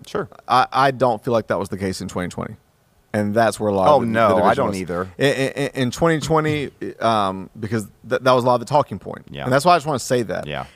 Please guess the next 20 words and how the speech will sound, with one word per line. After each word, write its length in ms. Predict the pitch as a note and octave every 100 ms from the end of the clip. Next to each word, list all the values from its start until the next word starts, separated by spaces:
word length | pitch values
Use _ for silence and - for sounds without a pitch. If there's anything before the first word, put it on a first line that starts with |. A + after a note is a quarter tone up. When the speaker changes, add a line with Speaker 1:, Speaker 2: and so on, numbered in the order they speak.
| -
Speaker 2:
And, 260 | B2 B2 B2
and 160 | B2
I 80 | A#2+
think 140 | A#2 C#3+
there 60 | B2
was 100 | A#2
a 40 |
lot 140 | B2 C3+
of 60 | A#2+
pressure. 300 | C#3+ A#2+ A2+
We 80 | E3
just 140 | F#3+
need 60 | F#3+
to 60 | B2
stand 380 | - E3+ E3 E3
up 120 | D3
for 140 | - D3+
our, 220 | D3 C3+
it's 120 | A#2
like, 200 | C#3+ A2+